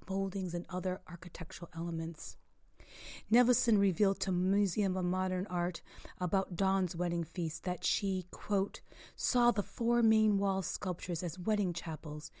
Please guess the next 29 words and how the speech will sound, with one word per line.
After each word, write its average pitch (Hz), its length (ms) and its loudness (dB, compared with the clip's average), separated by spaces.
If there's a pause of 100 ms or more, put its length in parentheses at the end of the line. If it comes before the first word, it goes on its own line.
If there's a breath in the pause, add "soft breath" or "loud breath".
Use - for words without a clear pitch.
(320 loud breath)
As 208 160 2
part 262 280 2
of 269 140 8
that 220 180 2
trousseau, 196 640 0 (380 loud breath)
Nevelson 220 460 4
made 196 180 4
a 196 80 4
wedding 175 320 0
cake, - 400 -4
a 190 80 0
chest, - 560 -2
a 196 80 0
mirror, 180 500 -2
and 190 140 -6
a 202 60 -8
pillow. 160 560 -6 (360 loud breath)
She - 220 6
made 277 300 8
guests - 440 -2
in 196 100 0
the 208 100 0
form 196 480 -4
of 185 140 -4
hanging 143 640 -6
columns." 151 760 -8 (720 loud breath)
Nevelson's 196 640 4
walls 180 680 -2
create 175 420 -2